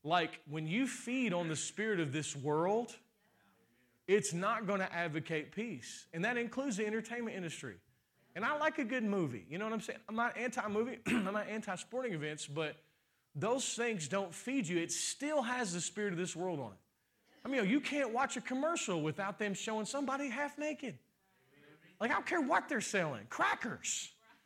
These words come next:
You know what I'm saying? They'd be selling some crackers and somebody just naked out there like, "Hey, these crackers are great." You know, it's like, jeez.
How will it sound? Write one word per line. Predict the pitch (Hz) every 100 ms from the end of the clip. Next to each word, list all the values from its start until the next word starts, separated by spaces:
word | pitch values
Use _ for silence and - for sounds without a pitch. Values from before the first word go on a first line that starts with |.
| - - - - -
You |
know | 262
what | 277
I'm |
saying? | - 311 330
They'd | 349
be | 330
selling | - 330 381 339
some | 302 240 190
crackers | - 254 320 - 220 165 170
and | 175
somebody | - 277 247 202
just | 185 170
naked | 214 262 196 185
out | 175
there | 190 180
like, | 170 170
"Hey, | 151 330 359 339 311 277
these | 285
crackers | - 233 226 214
are | 196
great." | 185 226 180 156
You | 175
know, | 202
it's | 196 175
like, | 190 156 143 - - - - 226 - - - -
jeez. | 262 330 359 240 185 135 113 - -